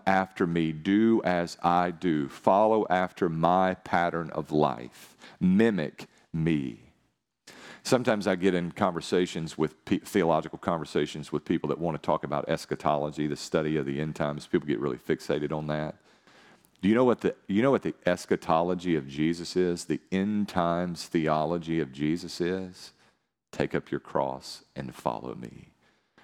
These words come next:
And what I mean by that is that the way of victory for the church, the way the church overcomes,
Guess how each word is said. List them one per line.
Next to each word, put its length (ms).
And 80
what 140
I 100
mean 400
by 220
that 320
is 300
that 260
the 80
way 640
of 140
victory 720
for 400
the 140
church, 720
the 160
way 600
the 180
church 520
overcomes, 1200